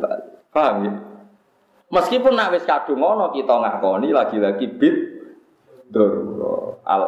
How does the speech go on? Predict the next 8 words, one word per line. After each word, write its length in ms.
napa 180
wae 320
jenenge? 260
Al 260
waliul 400
amri 320
ad-daruri 600
bisyau. 560